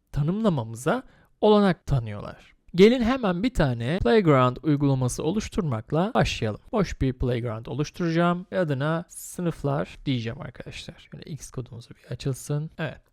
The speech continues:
Biraz önce arabadan örnek vermiştik. O yüzden arabayla gideceğim. Şimdi Swift'te bir sınıf tanımlamak oldukça basit. Bunun için class anahtar kelimesini kullanarak sınıfları oluşturuyoruz ve bu sınıflar özellikler ve yöntemler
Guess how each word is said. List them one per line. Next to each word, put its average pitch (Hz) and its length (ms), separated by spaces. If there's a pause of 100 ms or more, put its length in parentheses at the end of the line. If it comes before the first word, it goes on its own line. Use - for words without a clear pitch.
(120)
Biraz 269 180
önce 220 300
arabadan 208 480
örnek 143 340
vermiştik. 131 500
O 233 60
yüzden 180 280
arabayla 170 440
gideceğim. 123 560
Şimdi 226 360
Swift'te 240 600
bir 240 100
sınıf - 480
tanımlamak 180 560
oldukça 202 460
basit. - 420
Bunun 262 140
için 254 400
class 226 340
anahtar 202 440
kelimesini 160 600
kullanarak 214 580
sınıfları 196 420
oluşturuyoruz 117 760
ve 233 280
bu 269 80
sınıflar 208 560 (180)
özellikler 190 1000 (140)
ve 165 160
yöntemler 175 800